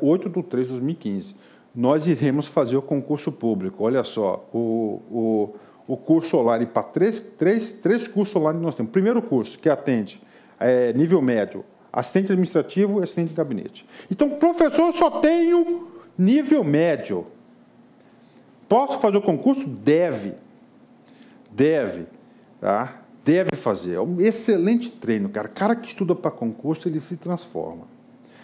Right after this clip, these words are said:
Professor, qual que é outro curso que o lac tá oferecendo?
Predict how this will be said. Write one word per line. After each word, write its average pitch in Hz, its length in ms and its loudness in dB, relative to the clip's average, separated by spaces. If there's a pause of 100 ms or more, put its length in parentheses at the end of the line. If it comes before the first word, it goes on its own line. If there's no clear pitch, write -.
(280)
Professor, 233 460 2
qual 240 240 2
que 254 60 2
é - 20 4
outro 240 240 2
curso 202 400 0
que - 100 -10
o 202 60 4
lac 180 300 2
tá 185 160 0
oferecendo? 123 880 -2